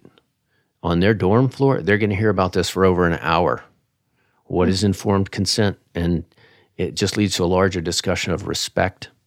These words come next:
Speaker 2: Mm-hmm.
Speaker 1: and also being careful. So, um,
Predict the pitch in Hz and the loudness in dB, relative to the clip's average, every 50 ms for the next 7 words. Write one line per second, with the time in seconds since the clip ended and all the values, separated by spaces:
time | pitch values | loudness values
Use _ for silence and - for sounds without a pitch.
0 | _ - 202 196 226 233 226 _ _ _ - 110 117 123 131 135 139 123 - 98 | _ -2 -2 0 -2 -4 -6 _ _ _ 0 2 4 6 6 6 4 4 2 2
1 | 110 110 - 107 98 90 101 92 92 82 - - - 87 82 - - - - - | 2 2 0 -2 -2 -2 0 0 -2 -2 -4 -4 -2 -2 -4 -4 -8 -12 -12 -14
2 | _ _ _ _ _ - - - - - - _ _ - - - - 107 98 92 | _ _ _ _ _ -20 -20 -20 -20 -20 -20 _ _ -4 -2 2 4 6 6 6
3 | 92 95 85 78 - - 87 87 85 87 87 80 82 - | 6 4 2 -2 -6 -6 -4 -2 -2 -2 -2 -4 -6 -10